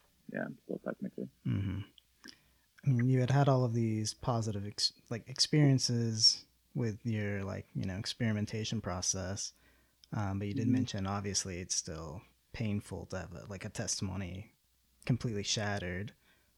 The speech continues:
Speaker 2: especially by a
Speaker 1: Mm-hmm.
Speaker 2: stake president. That's gotta be
Speaker 1: Yeah.
Speaker 2: kind
Speaker 1: <laughs>
Speaker 2: of so surreal.
Speaker 1: Yeah.
Speaker 2: Um, kind of what was the, the most difficult part for you?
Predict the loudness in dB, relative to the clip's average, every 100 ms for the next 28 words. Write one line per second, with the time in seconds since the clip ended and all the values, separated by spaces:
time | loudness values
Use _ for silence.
0 | -2 2 4 2 2 4 6 4 0 -4
1 | -4 -4 -4 -4 -4 -2 -4 -2 -6 -6
2 | -8 -6 -8 0 6 8 6 2 0 4
3 | 6 4 4 0 2 -2 -2 -4 -2 -2
4 | 0 -2 -2 -2 -8 -12 _ _ _ _
5 | _ _ -4 0 6 8 8 6 0 -6
6 | -14 _ _ _ _ _ _ -20 -4 4
7 | 6 4 4 2 2 0 0 0 0 0
8 | 0 0 2 0 -2 -4 -6 -4 -6 -8
9 | -12 -12 -10